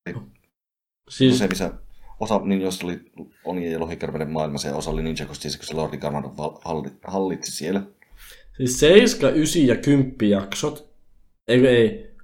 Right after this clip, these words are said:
Speaker 1: Kasi, ysi ja kymppi kauet. Kasi, ysi, kymppi kauet. Niin mä muistan, että mä oon kattonut ne, mut mä en muista niistä melkein mitään.
Speaker 2: Mä siis suosittelen, että katot ne uudestaan,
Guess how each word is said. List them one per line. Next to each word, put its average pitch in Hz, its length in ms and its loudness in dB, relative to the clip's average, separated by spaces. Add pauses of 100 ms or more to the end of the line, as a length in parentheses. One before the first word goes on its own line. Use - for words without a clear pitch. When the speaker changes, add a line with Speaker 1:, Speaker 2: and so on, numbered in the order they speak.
(160)
Speaker 1:
Kasi, 165 560 6
ysi 131 280 2
ja 113 80 6
kymppi 117 440 2
kauet. 101 440 2
Kasi, 165 320 2
ysi, 135 180 2
kymppi 127 340 0
kauet. 104 440 0 (600)
Niin 131 160 6
mä 139 100 6
muistan, 196 420 6
että 123 120 2
mä 135 80 6
oon 131 100 2
kattonut 127 520 2
ne, 131 200 2
mut 139 180 -2
mä 208 120 6
en 185 60 4
muista 185 360 6
niistä 117 280 2
melkein 127 500 4
mitään. - 680 -4 (840)
Speaker 2:
Mä 117 80 4
siis 135 220 0
suosittelen, 123 460 0
että 98 120 -2
katot 98 320 -2
ne 80 60 -6
uudestaan, 85 600 -2